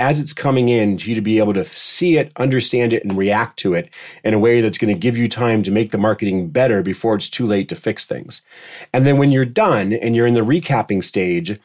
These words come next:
these three questions really will drive consumer insights and strategy.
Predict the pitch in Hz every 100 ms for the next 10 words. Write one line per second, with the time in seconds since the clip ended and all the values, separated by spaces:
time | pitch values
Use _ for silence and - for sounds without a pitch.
0 | - 104 160 202 - 202 - 190 - -
1 | 127 104 - 117 147 170 175 123 117 95
2 | 104 113 117 123 110 - 107 - 117 104
3 | 117 123 101 - 101 - 123 127 101 85